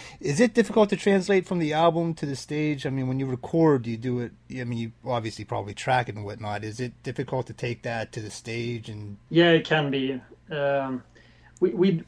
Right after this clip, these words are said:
Speaker 2: we really don't think about, about it that much when we write, uh, because we, I mean, it's,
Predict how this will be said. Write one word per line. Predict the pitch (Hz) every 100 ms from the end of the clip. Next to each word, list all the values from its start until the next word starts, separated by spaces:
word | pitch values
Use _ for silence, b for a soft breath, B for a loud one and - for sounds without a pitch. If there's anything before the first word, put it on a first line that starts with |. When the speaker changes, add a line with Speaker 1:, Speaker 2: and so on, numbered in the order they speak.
| -
Speaker 2:
we | 185
really | 196 170 196 185
don't | 165 170 175 160 - -
think | - 180 165
about, | 156 147 143 131
about | 160 147 143
it | 131
that | 139 131
much | 147 143 143
when | 143 139
we | 135 135 131
write, | 123 127 147 135 113 - - - _ -
uh, | 135 135 131 127
because | 127 131 - 139 127 -
we, | 135 131 131 131
I | 139
mean, | 143 143
it's, | 143 - -